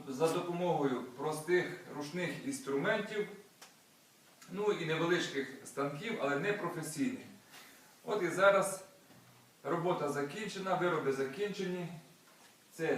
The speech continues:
два ліжка, два метри на метр вісімдесят і два метри на метр шістдесят. Матеріал ясень, кольоровані кольором тік і покриття зверху напівматовий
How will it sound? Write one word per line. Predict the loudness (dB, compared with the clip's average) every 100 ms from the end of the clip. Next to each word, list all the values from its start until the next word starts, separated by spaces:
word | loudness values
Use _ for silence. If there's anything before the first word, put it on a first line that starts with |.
| 0
два | 4 4
ліжка, | 4 0 0 2 2 2 -4
два | 0 2
метри | 2 0 0 0
на | 2 2 2 -2 -6
метр | 0 0 0 -4 -6 -12
вісімдесят | -10 -8 -6 -4 0 0 0
і |
два | 0 0
метри | 2 0 -2
на | -4 -2 0
метр | 0 0 -2
шістдесят. | -6 -8 -6 -8 -4 2 4 4 -2 -16 -20 -20 -20 -20 -20 -16 -2
Матеріал | 0 2 4 6 8 6 2 -10 -18 -20 -20 -8
ясень, | 4 8 8 6 0 -4 -6 -12 -18 -20 -20 -20 -20 -20 -20 -6
кольоровані | 0 2 2 2 2 2 0 -2 -8
кольором | -4 0 2 2 -2 -8 -14
тік | -4 0 0 -2 -12 -18 -20 -20 -20 -20 -20 -8
і | -4
покриття | -2 -2 -2 -2 0 2
зверху | 2 2 2 0 -2 -2 -6 -16 -20 -20 -14
напівматовий | -4 -2 2 2 2 2 0 2